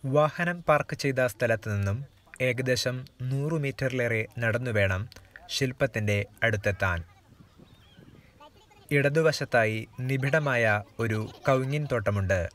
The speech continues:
ഈ തോട്ടത്തിനോട് ചേർന്നാണ് ഇവിടുത്തെ മെഡിറ്റേഷൻ സെന്റർ പ്രവർത്തിക്കുന്നത്. വലിയ എൽ സി ഡി ഡിസ്പ്ലേയിൽ ഈ പ്രദേശത്തെ പ്രധാന സ്ഥലങ്ങളും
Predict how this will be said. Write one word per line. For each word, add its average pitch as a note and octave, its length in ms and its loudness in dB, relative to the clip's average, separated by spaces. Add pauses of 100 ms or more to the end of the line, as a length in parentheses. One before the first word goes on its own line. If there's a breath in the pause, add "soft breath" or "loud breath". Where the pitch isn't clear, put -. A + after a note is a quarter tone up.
(760)
ഈ E3+ 260 -2
തോട്ടത്തിനോട് D3 600 0
ചേർന്നാണ് G2+ 460 2 (880)
ഇവിടുത്തെ A2+ 360 0 (160)
മെഡിറ്റേഷൻ B2+ 540 -2
സെന്റർ G2 320 0
പ്രവർത്തിക്കുന്നത്. F#2+ 680 0 (2250)
വലിയ E3+ 500 0 (200)
എൽ D3 160 0
സി D#3 180 -2
ഡി D#3+ 140 -2
ഡിസ്പ്ലേയിൽ A2+ 500 0 (520)
ഈ - 20 2 (120)
പ്രദേശത്തെ A#2+ 560 0 (240)
പ്രധാന C#3+ 440 0
സ്ഥലങ്ങളും A#2 560 0